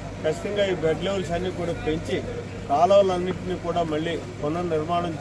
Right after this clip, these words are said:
చేసి సక్రమంగా రెండు పంటలకి నీరు అందేటటువంటి పరిస్థితుల్లో ఈ రిజర్వాయర్ వీలైనంత వరకు విశాఖపట్నాన్ని వాడకుండానే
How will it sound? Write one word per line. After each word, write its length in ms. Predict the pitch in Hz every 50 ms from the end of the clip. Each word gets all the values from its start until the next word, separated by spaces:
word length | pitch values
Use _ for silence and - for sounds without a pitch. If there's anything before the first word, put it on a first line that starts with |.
| -
చేసి 320 | 151 165 170 - - 202 151 107 - - - - - - - - - - - - -
సక్రమంగా 560 | - - - - 202 208 208 214 208 208 208
రెండు 260 | 190 170 170 180 185
పంటలకి 560 | 175 180 196 180 175 180 185 180 165 185 185
నీరు 260 | 175 165 160 175 175 180
అందేటటువంటి 680 | 180 175 175 180 175 170 175 165 160 170 165 160 160 156 -
పరిస్థితుల్లో 680 | 143 147 156 - - 156 165 165 160 165 165 160 151 143 - - - - - - - - - - -
ఈ 80 | 147 147
రిజర్వాయర్ 540 | 147 151 151 170 180 190 196 196 190 - - - - - - - - - - - - - -
వీలైనంత 560 | 160 185 208 220 220 220 214 214 214 208 190
వరకు 380 | 208 202 196 202 202 - 226 220 208 196 185 190 220 - - - - - - 571 571 - - - - 539 466 - - - - - - - - - - - 180
విశాఖపట్నాన్ని 920 | 185 170 - 233 226 220 - - 220 214 220 240 247 208 202 202 196 170 156
వాడకుండానే 680 | 156 185 214 226 - 214 220 214 214 214 208 208 202